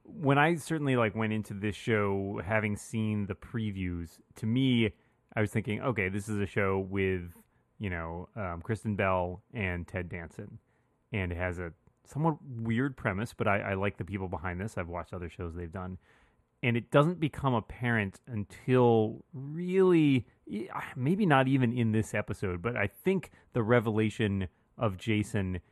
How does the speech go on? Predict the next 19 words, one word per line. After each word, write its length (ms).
is 200
the 100
one 320
that 200
does 300
make 220
this 220
re-, 220
like, 260
make 120
us 120
realize 380
that 160
there 140
are 140
more 300
characters 640
here 240
than 240